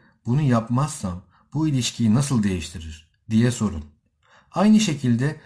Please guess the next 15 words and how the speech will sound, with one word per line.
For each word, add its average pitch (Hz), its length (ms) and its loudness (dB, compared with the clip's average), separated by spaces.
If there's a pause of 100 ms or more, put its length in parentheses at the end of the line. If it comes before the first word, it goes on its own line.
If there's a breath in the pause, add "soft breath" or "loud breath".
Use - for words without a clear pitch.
(200 loud breath)
partnerin 139 460 0
istediğin 156 540 0
bir 147 120 2
şeyi 127 300 0
reddederse 117 800 -2 (300 soft breath)
ilişki 127 460 -2
nasıl 127 320 0
değişir 95 500 -6 (360)
diye 101 220 2
sorun. 82 340 -12 (920 soft breath)
Bu 202 120 4
geri 180 260 4
çevirme 180 500 0
bir 156 200 -2
drama, 127 520 2